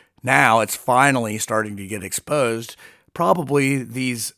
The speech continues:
actions that have been happening as long as we've had police. Um, so it's a culture that's ingrained inside a police precinct, and it's pro-, and that's why it's been so hard to change it. And that's why these cops are doing this, knowing they're being recorded,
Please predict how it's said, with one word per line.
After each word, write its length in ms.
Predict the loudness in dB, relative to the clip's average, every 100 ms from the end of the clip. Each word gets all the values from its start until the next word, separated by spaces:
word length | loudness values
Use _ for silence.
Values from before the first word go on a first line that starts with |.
| _
actions 600 | 0 0 0 -2 -4 -4
that 140 | -2 -2
have 140 | -2
been 140 | -4 -6
happening 560 | 0 0 2 0 -4
as 120 | -6
long 240 | -4 -2 -2
as 120 | -6
we've 160 | -10 -6
had 200 | -6 -6
police. 480 | -12 -14 -12 -14 -14 -20 -20 _ _ _
Um, 280 | -14 -12 -10
so 240 | -4 -2
it's 140 | -2 -4
a 60 |
culture 520 | -2 -2 -2 -2 -4
that's 180 | -4 -6
ingrained 560 | -8 -6 -4 -2 -2 -4
inside 600 | -6 -6 -4 0 0 -2
a 100 | -6
police 360 | -8 -8 -6 -6
precinct, 600 | -8 -10 -10 -8 -10 -10 -20 -20 _
and 220 | -4 -4
it's 200 | -4 -8
pro-, 300 | -4 -2 -2 -2
and 280 | -4 -6 -6
that's 300 | 0 0 0
why 200 | 0 2
it's 260 | 0 -4 -8
been 260 | -6 -6
so 300 | -4 -4 -4
hard 480 | -4 0 2 0 -2
to 100 | -10
change 400 | -8 -6 -4 -6
it. 60 | -6
And 100 | -4
that's 220 | -4 -6
why 260 | -2 0 0
these 200 | -4 -6
cops 560 | -2 2 2 2 -4 -18 -20 -20 _
are 120 | -4
doing 380 | -4 -4 -4 -2
this, 220 | -2 -4
knowing 320 | -2 0 2 0
they're 120 | -2
being 340 | -2 -2 0
recorded, 600 | -4 -4 -2 -2 -2 -6